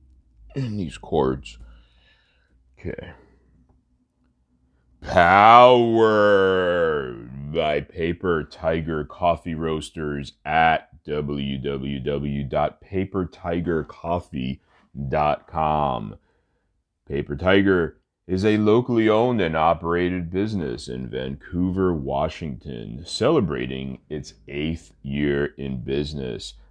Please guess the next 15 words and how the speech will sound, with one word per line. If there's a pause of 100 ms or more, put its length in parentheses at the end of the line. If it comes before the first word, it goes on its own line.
They
roast
on-site (580)
for
all
to
see (300)
in
small
batches (680)
daily. (640)
Again, (200)
gentle
persons,
check